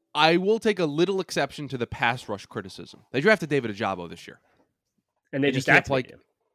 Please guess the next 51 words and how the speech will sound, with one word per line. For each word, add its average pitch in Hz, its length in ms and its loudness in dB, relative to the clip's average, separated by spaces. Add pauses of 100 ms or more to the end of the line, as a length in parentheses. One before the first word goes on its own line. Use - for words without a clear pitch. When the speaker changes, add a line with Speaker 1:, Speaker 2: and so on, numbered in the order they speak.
(220)
Speaker 1:
Right, 135 160 0
Speaker 2:
Just - 100 -14
Speaker 1:
so - 40 -2
Speaker 2:
activated 180 120 6
Speaker 1:
let's, 226 320 2
Speaker 2:
him. - 40 -20 (720)
Speaker 1:
I, 185 160 2
and 190 140 6
I 220 60 8
get 214 200 6
it. 196 160 0
The, 170 140 2
their 165 200 2
current 233 440 -2 (480)
stopgap 143 560 2
has 131 180 -6
been 123 240 -4
to 120 380 -6
sign, 120 480 -2
like, 104 320 -6 (120)
veteran 104 340 -2
players, 113 420 -4
but, 131 140 -6
like, 135 260 0 (420)
part 254 220 10
of 190 40 4
their 165 120 6
long-term 156 380 2
plan 139 180 -2
is 120 80 -4
David 123 220 2
Ojabo, 107 320 2
and 101 80 -4
if 107 60 -10
he 175 80 -4
comes 123 240 -10
in 120 60 -6
and 110 80 -10
he's 120 160 -8
really 104 200 -8
good, 120 260 -2
like, 101 260 -6 (480)
okay, 151 240 -2
they're, 120 260 -2
they're, 135 140 -2 (280)
they're 160 180 0
in 139 60 -2
a - 40 -8
better 107 160 -6
spot. - 280 -8 (420)
Speaker 2:
Right. - 240 -16